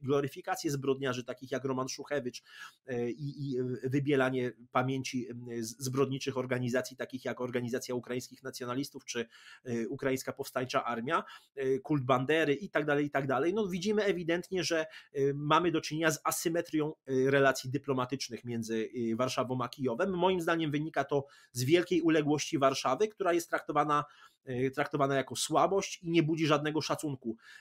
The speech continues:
e, po prostu w Kijowie. I moim zdaniem może-, be-, możemy być pewni tego, że politycy ukraińscy będą, e, zaostrzać relacje z Warszawą, mimo tego, tej trudnej sytuacji, którą Ukraina obecnie ma, z uwagi na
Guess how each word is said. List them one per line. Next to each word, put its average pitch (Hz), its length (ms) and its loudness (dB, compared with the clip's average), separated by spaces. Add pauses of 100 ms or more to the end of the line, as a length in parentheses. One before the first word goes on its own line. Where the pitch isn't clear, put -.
e, 110 300 -4
po 120 120 -4
prostu 127 240 -6
w - 60 -10
Kijowie. 143 540 0 (280)
I 226 240 -4
moim 220 220 0
zdaniem 208 260 4
może-, 196 360 2
be-, 185 200 2
możemy 180 300 0
być 165 180 -8
pewni 147 440 2
tego, 190 300 2
że 180 260 -2 (260)
politycy 170 400 0
ukraińscy 156 480 0
będą, 147 320 0 (320)
e, 131 100 -2
zaostrzać 143 540 2
relacje 120 640 0
z 117 80 -4
Warszawą, 131 480 2
mimo 202 340 4
tego, 165 340 0
tej 156 140 -2
trudnej 156 240 -4
sytuacji, 143 400 -4
którą 123 260 -2 (280)
Ukraina 123 420 -2
obecnie 117 360 -4
ma, 175 160 0 (300)
z 180 100 -6
uwagi 208 320 4
na 170 220 4